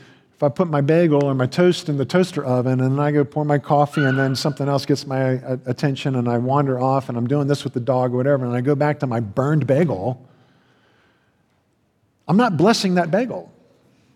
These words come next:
It's a burned bagel. I'm throwing it in the trash and I'm toasting a new one, and I'm gonna pay more attention this time and make it, you know, nice and lightly toasted instead of a briquette. God's not blessing anything that's a briquette.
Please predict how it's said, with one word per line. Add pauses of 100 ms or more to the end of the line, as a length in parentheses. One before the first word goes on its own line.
(840)
It's
a
burned
bagel. (240)
I'm
throwing
it
in
the
trash
and
I'm
toasting
a
new
one,
and
I'm
gonna
pay
more
attention
this
time
and
make
it,
you
know,
nice
and
lightly
toasted
instead
of
a
briquette. (2250)
God's
not
blessing
anything
that's
a
briquette.